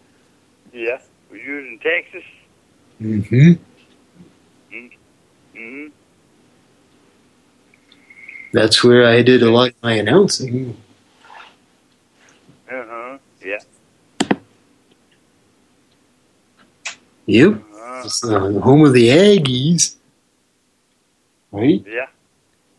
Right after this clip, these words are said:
Speaker 2: And the thirty-four guy likes to hang out there. We
Speaker 1: Yeah.
Speaker 2: tell people to watch Bull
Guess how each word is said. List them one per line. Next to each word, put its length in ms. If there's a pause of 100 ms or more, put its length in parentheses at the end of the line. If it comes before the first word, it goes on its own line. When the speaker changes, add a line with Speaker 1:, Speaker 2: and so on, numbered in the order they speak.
(1500)
Speaker 2:
And 180
the 220
thirty-four 760
guy 500
likes 340
to 120
hang 240
out 260
there. 420 (3250)
We 80
Speaker 1:
Yeah. 60
Speaker 2:
tell 240
people 440
to 160
watch 560
Bull 720